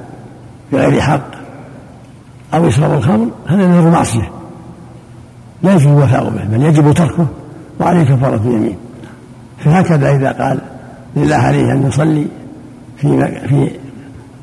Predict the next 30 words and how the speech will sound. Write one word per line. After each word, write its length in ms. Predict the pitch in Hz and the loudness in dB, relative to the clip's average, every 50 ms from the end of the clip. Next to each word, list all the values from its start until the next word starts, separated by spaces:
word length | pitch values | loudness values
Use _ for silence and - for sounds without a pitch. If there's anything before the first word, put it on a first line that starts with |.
| - - | -8 -4
محل 360 | - - - 151 143 139 135 - - - - - - - - - | -2 0 2 2 2 2 0 -2 -4 -10 -16 -18 -18 -18 -8 -4
يعبد 280 | 160 - 120 135 143 127 | -2 0 0 2 2 2
فيه 200 | 113 143 135 127 | 2 2 2 2
غير 220 | 127 135 127 123 | 2 0 0 0
الله 360 | 127 127 135 139 143 135 117 | 0 0 0 0 0 0 2
أو 80 | 135 139 | 2 2
يذبح 320 | 147 151 147 139 - 104 | 4 4 4 4 4 2
في 80 | 117 143 | 2 2
محل 260 | 143 127 101 135 147 | 2 2 2 2 2
يعبد 260 | 127 123 131 139 131 135 | 0 0 0 0 0 0
فيه 140 | 123 135 131 | -2 -2 -2
غير 180 | 127 120 117 | -2 -2 -2
الله"، 240 | 120 139 170 147 147 175 | -2 -2 -2 -2 -2 -2
يترك 320 | 240 180 - 151 120 104 104 | -2 -2 0 -2 -2 -4 -6
ذلك، 240 | 95 - - - - - - - - - - - - - - - - - - - - - - - - | -8 -10 -12 -16 -18 -18 -20 -20 -20 -20 -20 -20 -20 -20 -20 -20 -20 -20 -20 -20 -20 -20 -10 -4 -2
لا 160 | - - - | 0 0 0
يفعله 380 | 104 - 104 101 101 101 98 87 - - - - - - - - - - - - - - | 0 0 -2 -4 -4 -6 -8 -12 -14 -16 -20 -20 -20 -20 -20 -20 -20 -20 -20 -14 -8 -6
إذا 120 | 123 120 | -4 -2
نذر 380 | 123 135 131 131 135 135 127 135 | 0 0 0 0 0 0 0 0
ذلك، 240 | 175 175 180 190 - - - - - - - - - - | 0 0 0 -2 -4 -6 -10 -18 -20 -20 -20 -18 -12 -8
وعليه 240 | 135 143 156 160 156 | -6 -2 -2 0 0
كفارة 380 | 147 117 110 107 135 139 139 - 143 | 0 0 0 0 0 -2 -2 -2 -2
يمين 340 | 139 113 113 110 107 - - - - - - - - - - - - - | -2 0 0 0 -2 -2 -6 -10 -16 -18 -20 -20 -20 -20 -20 -14 -4 0
يفعله 280 | - 180 135 165 190 185 | 0 2 2 4 4 4
في 80 | 135 151 | 4 4
موضع 280 | 156 147 143 131 131 | 4 4 2 2 0
آخر. 380 | 123 - - - - - - - - - - - - - - - - - - - - - - - - - - - - - - | -2 -2 -2 -4 -4 -6 -8 -10 -14 -18 -20 -20 -20 -20 -20 -20 -20 -20 -20 -20 -20 -20 -20 -20 -20 -20 -20 -20 -12 -4 0
وهكذا 640 | 185 147 175 175 147 165 165 151 143 - - - - - - - - - - - | 2 2 2 4 2 2 2 2 0 -2 -4 -6 -12 -16 -16 -18 -18 -18 -8 -4
إذا 180 | - 135 139 143 | -2 0 2 2
نذر 340 | - 156 151 151 139 135 | 2 2 2 2 0 -2